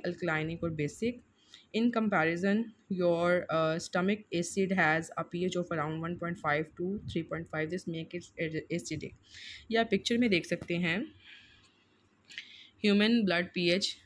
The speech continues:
जो अगर हम देखें सेवन पॉइंट थ्री फाइव से, अ, सेवन पॉइंट फ़ोर के दरमियान में जो रेंज है, यहाँ पे ये कहा गया है कि ये नॉर्मल पीएच है।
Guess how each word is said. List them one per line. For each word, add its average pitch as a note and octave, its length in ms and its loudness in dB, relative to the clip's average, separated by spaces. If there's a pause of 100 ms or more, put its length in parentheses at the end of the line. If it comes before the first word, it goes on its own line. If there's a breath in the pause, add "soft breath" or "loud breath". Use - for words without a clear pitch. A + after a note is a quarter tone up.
(180)
जो F3+ 340 2
अगर F3 240 0
हम F3 160 2
देखें F3 300 -2
सेवन F3 320 0
पॉइंट G3+ 280 2
थ्री G3+ 180 0
फाइव E3+ 260 0
से, F3 280 0
अ, G#3+ 100 -2 (1120 loud breath)
सेवन F3 360 0
पॉइंट F#3 440 2 (520)
फ़ोर G3 220 4
के G#3 140 0
दरमियान F3 400 2
में F3 140 0
जो F3+ 100 0
रेंज E3 320 0
है, F3+ 120 4
यहाँ F#3 300 2
पे G3 180 0 (180)
ये F#3 240 2
कहा F3 260 2
गया F3 180 2
है F3+ 60 2
कि G3 120 -2
ये G3+ 100 4
नॉर्मल D#3 400 0
पीएच G#3+ 380 -2
है। A3+ 180 0